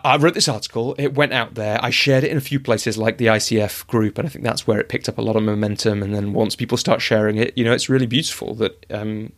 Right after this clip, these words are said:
it goes places. I learned a few things from that. I learned that it does help to give something a clickbaity title, um, because I called it How I Became a Full-Time Coach Less Than Two Years After Starting My Training.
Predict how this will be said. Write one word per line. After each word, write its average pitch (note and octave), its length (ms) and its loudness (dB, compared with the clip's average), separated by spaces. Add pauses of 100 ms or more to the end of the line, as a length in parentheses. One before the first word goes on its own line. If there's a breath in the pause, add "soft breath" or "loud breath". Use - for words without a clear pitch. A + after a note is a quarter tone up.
(160)
it A#2 120 -6
goes C3 220 2
places. B2+ 500 -6
I C#3 80 4
learned C#3 200 4
a - 40 -6
few E3 140 4
things B2+ 200 -2
from A2 120 -2
that. B2 180 2
I A#2+ 60 2
learned A2+ 240 2
that A#2 80 4
it A2 60 -2
does C3+ 180 2
help A#2+ 240 2
to - 80 -10
give A#2+ 120 0
something A2+ 280 -4
a G#2+ 40 -2
clickbaity A2 540 -4
title, A2 420 -2 (400 loud breath)
um, G#2+ 320 -2
because A#2 220 -4
I A2 60 6
called A2 340 0
it G#2+ 220 2 (240 loud breath)
How A2+ 180 2
I G#2+ 80 2
Became A2+ 260 0
a G#2+ 60 -2
Full-Time G#2+ 400 -4
Coach A2 320 -4
Less G#2+ 160 -4
Than G#2 140 -8
Two A#2 160 -4
Years G#2 200 2
After - 200 -4
Starting G#2+ 360 -2
My G2+ 120 -8
Training. G2+ 540 -6